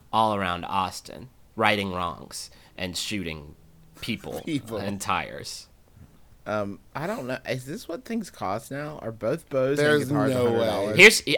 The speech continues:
Speaker 1: I'm saying go with bow and arrow for show because one hundred dollars is gonna buy you a really shitty guitar. It's gonna buy
Speaker 3: Right.
Speaker 1: you a first act toy. Oh, I bet you it could buy you an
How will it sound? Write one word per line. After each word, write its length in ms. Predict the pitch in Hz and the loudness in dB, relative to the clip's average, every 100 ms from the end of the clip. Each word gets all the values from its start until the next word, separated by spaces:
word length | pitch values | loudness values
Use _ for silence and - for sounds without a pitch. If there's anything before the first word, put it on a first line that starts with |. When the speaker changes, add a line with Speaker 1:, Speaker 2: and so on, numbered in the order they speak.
| - | 8
Speaker 1:
I'm 200 | 139 214 | 8 8
saying 260 | - 262 | 8 6
go 140 | 175 175 | 10 8
with 100 | 120 | 8
bow 120 | 139 | 6
and 100 | 127 | 6
arrow 300 | 117 110 95 | 6 4 2
for 480 | - - - 135 139 | -2 -10 0 4 4
show 600 | - - 120 110 85 92 | 4 2 4 4 2 -2
because 640 | 113 113 120 113 110 107 - - - - | -2 -2 0 2 2 -2 -8 -14 -20 -20
one 220 | - 135 180 | 2 4 6
hundred 180 | 185 | 6
dollars 340 | 160 143 127 110 | 6 8 8 4
is 100 | 104 | 0
gonna 140 | 113 | -2
buy 180 | 95 92 | 2 2
you 120 | 87 | 2
a 120 | 78 85 | -2 -4
really 340 | 101 113 101 | -2 0 0
shitty 380 | 95 - 87 80 | 0 -2 -4 -6
guitar. 480 | - - - 67 - - - - - | -10 -14 -14 -14 -16 -20 -20 -20 -6
It's 140 | 123 | -2
gonna 160 | 160 135 | 2 6
buy 60 | |
Speaker 3:
Right. 160 | 127 117 | 6 6
Speaker 1:
you 100 | 113 | 4
a 80 | 101 | 0
first 420 | - 127 110 - | 2 2 2 -2
act 440 | 98 92 - - | -2 -2 -6 -14
toy. 460 | - 107 73 58 - - - - - | -6 -4 -4 -8 -16 -20 -20 -20 -4
Oh, 260 | - 170 - | 0 2 2
I 80 | 143 | 2
bet 260 | 165 196 - | 0 0 0
you 60 | |
it 40 | 285 | -2
could 140 | 143 | -4
buy 140 | 147 170 | -4 -2
you 160 | 135 | 0
an 120 | 110 | -2